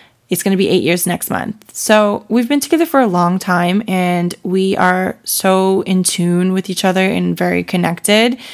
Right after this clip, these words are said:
And I think a lot of people s-, kinda see that and ask me, like, "How do you, you know, not get bored of each other? And how do you do that?" And honestly, I'm gonna tell you, the most important thing in a relationship is respect for one another.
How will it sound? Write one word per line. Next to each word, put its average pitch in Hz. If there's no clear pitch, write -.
And 190
I -
think 202
a 220
lot 185
of 180
people 185
s-, -
kinda 196
see 165
that 185
and 175
ask -
me, 170
like, -
"How -
do 302
you, 240
you 190
know, 143
not 175
get 175
bored 196
of 339
each 214
other? -
And 160
how 180
do 233
you 233
do 208
that?" 208
And 220
honestly, 220
I'm 226
gonna 202
tell 190
you, 180
the 196
most 185
important 175
thing 170
in 180
a 175
relationship 180
is 170
respect -
for -
one 196
another. 226